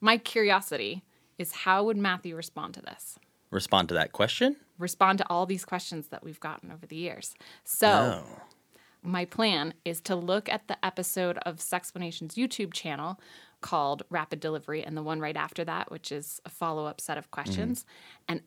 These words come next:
Speaker 1: ask you those questions.
Speaker 2: Okay.
Speaker 1: Yeah?
Speaker 2: I mean, we can try it. I'm
Speaker 1: Yeah.
Speaker 2: not the doctor here.
Speaker 1: No, I know,
Speaker 2: <laughs>
Speaker 1: but when we're on set and we're in between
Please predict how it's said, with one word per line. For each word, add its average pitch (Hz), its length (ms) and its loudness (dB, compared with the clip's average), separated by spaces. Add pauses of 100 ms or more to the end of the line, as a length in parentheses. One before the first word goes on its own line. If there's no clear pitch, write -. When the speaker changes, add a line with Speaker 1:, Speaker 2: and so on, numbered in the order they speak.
Speaker 1:
ask 196 260 4
you 214 120 2
those 180 200 4
questions. - 640 -8 (340)
Speaker 2:
Okay. 87 680 4 (240)
Speaker 1:
Yeah? 196 300 8 (400)
Speaker 2:
I 214 80 10
mean, 110 260 10
we 104 80 8
can 101 140 6
try 117 300 8
it. 82 300 8
I'm 110 180 10
Speaker 1:
Yeah. 120 40 10
Speaker 2:
not 113 220 8
the 98 80 4
doctor 82 540 6
here. 73 400 0 (160)
Speaker 1:
No, 339 280 10
I 339 80 10
know, 349 160 10
Speaker 2:
<laughs> 359 120 12
Speaker 1:
but 180 300 10 (480)
when 285 360 8 (140)
we're 240 240 4
on 247 280 8
set 214 420 4 (280)
and 190 220 0
we're 185 140 2
in 190 140 2
between 185 680 -2